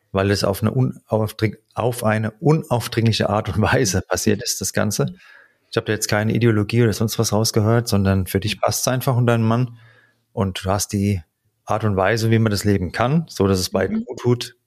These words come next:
Speaker 1: perfekt rübergebracht. Und warum wird dauernd betrogen, belogen? Äh, Paare trennen sich, weil die sagen, offene Beziehung für mich undenkbar. Und ja,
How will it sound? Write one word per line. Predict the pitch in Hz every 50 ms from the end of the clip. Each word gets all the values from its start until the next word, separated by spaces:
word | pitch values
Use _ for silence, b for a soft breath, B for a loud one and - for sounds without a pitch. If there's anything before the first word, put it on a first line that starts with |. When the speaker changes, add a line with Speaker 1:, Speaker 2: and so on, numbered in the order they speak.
| _ _ -
Speaker 1:
perfekt | - - - 110 - -
rübergebracht. | 120 120 123 131 127 127 120 - 113 117 117 - -
Und | 101 104 95
warum | 92 92 98 104 101
wird | 101 - -
dauernd | 101 98 104 107 -
betrogen, | - - - 98 104 104 110 113 117 107
belogen? | 98 98 95 95 107 117 120 120 117 113 120 B B B B B B B B B B B B B _ _ -
Äh, | - 104 98
Paare | - - 101 101 104 107 107
trennen | - 92 98 107 113 107
sich, | 107 117 - -
weil | 104 98
die | 95 98
sagen, | 95 - 101 98 101 101 101 95 85 -
offene | - 117 101 104 110 95
Beziehung | 104 101 - - 117 113 110 101
für | - 107
mich | 110 110 -
undenkbar. | 101 101 92 104 110 117 - - 123 123 127 120
Und | 104 98 92 - - - -
ja, | 104 98 98